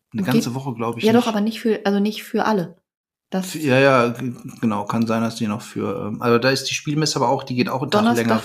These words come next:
Speaker 1: für.
Speaker 2: Sonntag, am Donnerstag nur, ähm, gewerblich und Freitag, Samstag, Sonntag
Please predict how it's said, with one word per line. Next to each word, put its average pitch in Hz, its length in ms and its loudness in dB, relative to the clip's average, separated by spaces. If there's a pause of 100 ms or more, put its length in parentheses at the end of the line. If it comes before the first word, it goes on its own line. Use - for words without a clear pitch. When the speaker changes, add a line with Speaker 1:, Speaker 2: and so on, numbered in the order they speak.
(120)
Speaker 1:
für. - 40 2
Speaker 2:
Sonntag, 247 580 4
am 208 180 0
Donnerstag 214 520 0
nur, 214 520 2 (500)
ähm, 185 520 0
gewerblich 233 560 0
und 202 200 -2
Freitag, 208 360 -6
Samstag, 196 380 -4
Sonntag 190 560 -4